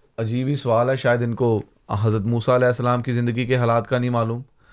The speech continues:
یا حضرت یوسف علیہ السلام کی زندگی کے حالات نہیں معلوم، تو وہ پڑھ لیں تو شاید یہ ان کو اعترا-، یہ اعتراض نہ کرتے۔ اور حضرت مرزا صاحب نے تو، آ، اصل اعتراض یہ ہے کہ انہوں نے پیسے لے کے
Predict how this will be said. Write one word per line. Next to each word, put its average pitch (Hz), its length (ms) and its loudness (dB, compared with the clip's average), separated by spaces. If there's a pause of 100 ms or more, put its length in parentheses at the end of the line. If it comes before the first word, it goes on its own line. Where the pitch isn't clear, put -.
(220)
یا 110 240 2
حضرت 107 240 0
یوسف 113 280 -4
علیہ 120 120 0
السلام 120 340 -2
کی 120 100 -6
زندگی 113 300 -4
کے 120 100 -2
حالات 104 420 -2
نہیں 113 180 -4
معلوم، 104 320 -4 (380)
تو - 120 -8
وہ 135 120 4
پڑھ 131 240 2
لیں 151 120 0
تو 147 100 -2
شاید 117 280 0
یہ 117 200 -2
ان 110 100 -2
کو 107 300 -4
اعترا-، 107 520 -2
یہ 107 160 0
اعتراض 101 400 -2
نہ 95 160 -2
کرتے۔ 80 240 -12 (800)
اور 117 200 0
حضرت 113 240 -2
مرزا 113 320 0
صاحب 107 300 0
نے 107 200 -4 (580)
تو، 123 340 -2
آ، 110 60 -4 (420)
اصل 120 320 0
اعتراض 123 500 2
یہ 139 60 2
ہے 139 120 2
کہ 139 100 -4
انہوں 135 160 0
نے 131 80 -2
پیسے 117 400 0
لے 117 180 -2
کے 101 220 -6